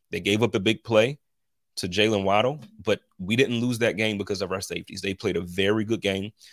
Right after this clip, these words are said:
Tua did not do the things that he did against Baltimore. He didn't come out and look like a, a superstar, you know, but I, I'm, I'm impressed. I, I, I think I'm okay with that. I think I'm still okay with our cornerbacks playing. A, bu-,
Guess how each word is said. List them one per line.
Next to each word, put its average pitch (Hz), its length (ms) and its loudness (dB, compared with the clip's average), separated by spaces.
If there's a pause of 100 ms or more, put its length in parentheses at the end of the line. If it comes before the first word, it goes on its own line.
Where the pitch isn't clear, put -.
(200)
Tua 113 300 2
did 98 140 0
not 101 260 2
do 110 120 0
the 110 100 0
things 107 280 0
that 101 100 2
he 104 80 -2
did 101 180 2
against 101 340 -4
Baltimore. 104 640 2 (300)
He 101 100 0
didn't 101 200 -2
come 110 160 0
out 110 160 4
and 95 100 -2
look 104 220 -2
like 107 200 2
a, 92 160 0 (160)
a 92 100 -8 (160)
superstar, 107 760 0 (560)
you 101 140 -2
know, 95 220 2
but 98 260 4 (1300)
I, - 160 -4
I'm, 127 200 6
I'm 143 100 6
impressed. 127 460 0
I, 110 100 6
I, 110 160 4 (140)
I 110 40 4
think 120 220 0
I'm 113 160 6
okay 104 220 2
with 104 160 0
that. 98 260 4
I 92 80 2
think 101 200 -4
I'm 101 120 0
still 107 220 0
okay 104 220 2
with 101 160 -4
our 101 140 0
cornerbacks 104 600 0
playing. 104 420 -2
A, 85 60 -4
bu-, 90 160 -8